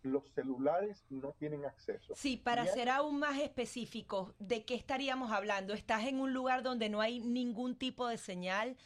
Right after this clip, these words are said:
Speaker 2: ¿Allí podrías mandar un mensaje de texto, hacer una llamada? ¿Hasta dónde,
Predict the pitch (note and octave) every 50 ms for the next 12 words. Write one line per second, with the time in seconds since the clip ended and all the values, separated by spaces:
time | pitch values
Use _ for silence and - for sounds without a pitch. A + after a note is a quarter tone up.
0 | - - - - - - G3+ G#3 G#3 F3+ G3+ B3 B3 - B3+ B3+ B3+ A#3+ B3+ B3+
1 | A3+ G#3 A3 G#3+ G3+ G3+ G3 G#3 G#3 A3+ A#3 A3+ A3+ A3+ A3 G#3+ - - A#3 A3
2 | G#3 A3+ G#3+ F#3+ F3 - - A#3 A#3+ - - - - B3+ A#3 A3+ - - G#3+ G#3+
3 | G#3+ A#3 A#3 A3 G#3+ G3+ F#3 F#3+ G#3+ G#3+ G#3+ G#3+ G3+ F3+ - - A3 G3 F#3+ G#3
4 | G#3+ A3 A3 A3 G3 A#3+ B3+ A#3+